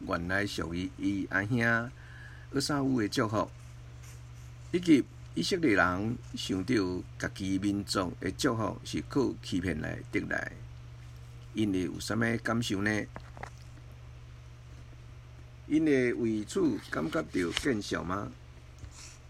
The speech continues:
或者是因会将即种的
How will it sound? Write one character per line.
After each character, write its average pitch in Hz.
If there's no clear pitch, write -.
或 190
者 160
是 101
因 120
会 98
将 101
即 147
种 151
的 120